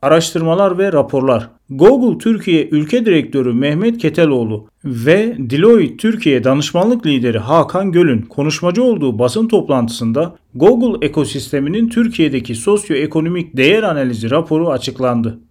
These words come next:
Insurtech sektörünün dünü bugünü yarını Temmuz iki bin yirmi iki değerlendirme raporu yayınlandı.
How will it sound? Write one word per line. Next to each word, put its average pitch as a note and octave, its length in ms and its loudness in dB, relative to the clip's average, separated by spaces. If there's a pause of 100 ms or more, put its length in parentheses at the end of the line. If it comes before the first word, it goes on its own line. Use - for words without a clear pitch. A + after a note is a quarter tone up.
Insurtech F#3 600 -2
sektörünün D3+ 760 -2
dünü G3 280 2
bugünü G3 340 -2
yarını E3 720 0
Temmuz G3+ 380 0
iki F3+ 200 -4
bin D3+ 100 -2
yirmi C#3+ 360 0
iki F#3 220 -8
değerlendirme D3+ 680 2
raporu D3+ 320 -2
yayınlandı. D#3+ 680 0